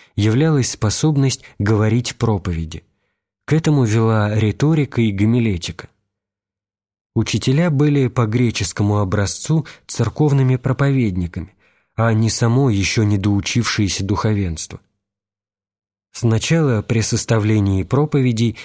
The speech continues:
руководились примерами греческими. Позднее соблазнились более латинскими и польскими образцами, заражаясь и всеми их дурными манерами.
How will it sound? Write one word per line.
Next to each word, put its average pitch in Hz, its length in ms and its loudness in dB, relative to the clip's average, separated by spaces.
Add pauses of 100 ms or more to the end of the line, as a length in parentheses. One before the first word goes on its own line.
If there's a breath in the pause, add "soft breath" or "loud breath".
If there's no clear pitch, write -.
(160 loud breath)
руководились 117 840 2
примерами 120 580 2
греческими. 104 720 -2 (800)
Позднее 151 480 2
соблазнились 123 760 0
более 113 500 2
латинскими 123 840 0 (180 loud breath)
и 135 80 0
польскими 104 640 0
образцами, 95 760 -2 (440 soft breath)
заражаясь 117 800 0
и 110 100 2
всеми 127 520 0
их 117 120 -4
дурными 113 540 0
манерами. 92 600 -2